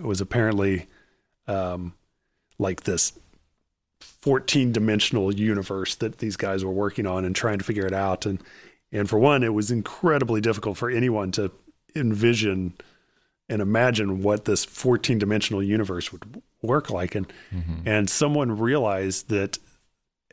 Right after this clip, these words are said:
Speaker 1: everyone, or at least most of the people working on that, were actually blind.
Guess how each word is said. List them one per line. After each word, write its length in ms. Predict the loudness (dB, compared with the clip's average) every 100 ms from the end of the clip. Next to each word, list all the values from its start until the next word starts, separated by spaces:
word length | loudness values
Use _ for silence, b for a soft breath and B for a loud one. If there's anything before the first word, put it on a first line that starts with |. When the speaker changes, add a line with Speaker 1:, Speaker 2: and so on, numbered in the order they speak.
| 0
Speaker 1:
everyone, 640 | 0 4 4 4 2 0
or 60 | 0
at 60 |
least 300 | 0 0 -2
most 360 | -2 2 4 4
of 80 | 0
the 40 | -2
people 240 | -2 -2
working 320 | 0 0 2
on 160 | 2 2
that, 200 | 2 0
were 180 | 0 0
actually 360 | 0 0 0
blind. 680 | -2 -4 -6 -4 -2 0 -2